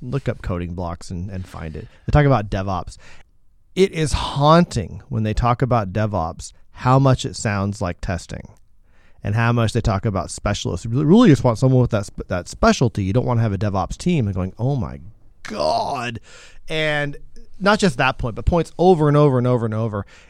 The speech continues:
And I'm realizing that as far as accelerating the delivery of customer value or accelerating the achievement of shippable quality, DevOps has far more to do with that, and, or an infrastructure team working on accelerating the team in wa-,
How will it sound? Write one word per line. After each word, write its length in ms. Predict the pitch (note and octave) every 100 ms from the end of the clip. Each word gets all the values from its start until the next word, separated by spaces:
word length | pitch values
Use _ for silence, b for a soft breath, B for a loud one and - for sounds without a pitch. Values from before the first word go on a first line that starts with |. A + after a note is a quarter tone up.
| -
And 100 | D3
I'm 200 | A3+ A#3+
realizing 640 | D#3+ F#3+ D#3+ G#2+ F#2+ A#2+ A#2
that 80 |
as 100 | B2+
far 280 | - G#3 C4+
as 180 | G3 - -
accelerating 880 | - - - G#2+ B2 B2 B2+ B2+
the 60 | A2+
delivery 340 | G#2 A2 A2+
of 80 | A2
customer 340 | A#2 - G#2+ F#2
value 420 | F2+ G#2+ A2+ B2
or 140 | G#2 F#2+
accelerating 840 | - - - G2 A#2+ A#2+ A#2 A2+
the 100 | G2+
achievement 580 | F#2 - A2 A2+ A2+ -
of 60 |
shippable 240 | A2 G2+ G#2+
quality, 480 | A2 G#2 A2 B2 B2+ b b b b
DevOps 540 | A#2 C#3 C3 B2 A2 -
has 160 | G2+
far 720 | - - - - D3 D#3+ D#3
more 320 | C#3 A#2+ G#2+ G#2+
to 100 | G#2+
do 180 | G2+
with 180 | F#2+ F#2
that, 260 | F#2 E2+ -
and, 180 | G#2 G2
or 260 | B2 G#2+ F#2+ - b b b
an 120 | A2+ A#2 -
infrastructure 640 | C#3+ - C3 C3+ - A#2+
team 420 | - - A2+ A2
working 260 | G#2+ - A#2
on 80 | G2
accelerating 640 | F#2+ - G#2+ A2+ A2 A2
the 60 | G#2+
team 400 | - F#2+ F#2+ F#2+
in 280 | G2 F2+
wa-, 100 | F#2